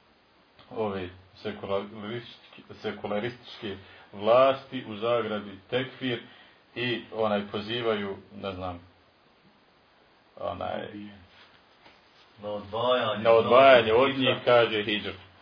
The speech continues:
Speaker 1: u zagradi hidžra. E, zbog svega ovoga, odlučno i odsječno tvrdimo da je hidžra i džihad nešto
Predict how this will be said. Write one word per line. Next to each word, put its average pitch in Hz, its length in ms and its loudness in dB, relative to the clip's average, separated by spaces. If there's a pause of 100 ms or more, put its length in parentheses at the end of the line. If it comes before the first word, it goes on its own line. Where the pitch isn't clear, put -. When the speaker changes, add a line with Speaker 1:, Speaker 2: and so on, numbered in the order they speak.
(220)
Speaker 1:
u 95 60 -12
zagradi 104 460 -2
hidžra. 92 340 -6 (240)
E, 143 200 4 (1400)
zbog 120 280 -6
svega 196 320 8
ovoga, 208 680 12 (580)
odlučno 202 840 6
i 175 160 -10
odsječno 202 680 4
tvrdimo 117 640 6 (600)
da 117 160 8
je 156 220 8
hidžra 202 540 8
i 185 120 4
džihad 165 480 8 (1800)
nešto 185 520 6